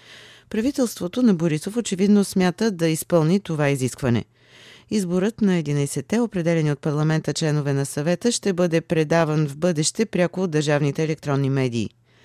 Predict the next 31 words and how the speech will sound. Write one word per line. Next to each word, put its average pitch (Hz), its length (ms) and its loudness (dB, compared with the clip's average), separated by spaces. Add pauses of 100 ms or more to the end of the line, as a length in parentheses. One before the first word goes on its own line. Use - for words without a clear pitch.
(460)
Предвижда 180 420 0
се - 120 -2
и 220 60 2
публикуването 180 800 0
на 165 100 2
биографиите 175 720 0
на 185 160 4
всички - 460 -4
кандидати 143 600 -2
в - 120 -12
интернет, 143 560 0 (460)
за 262 140 0
да 277 100 2
може 214 280 2
да 175 140 0
се 220 180 -2
проведе 151 460 0
обществена 131 680 -2
дискусия. 117 580 -6 (520)
Всички - 340 -4
номинирани 185 540 4
трябва 175 300 0
да 156 100 -2
представят 156 560 -4
и 165 40 -4
концепция 190 600 -2
в 156 40 -16
случай, 143 340 -4
че 143 180 -6
бъдат 131 360 -4
избрани. 139 460 -2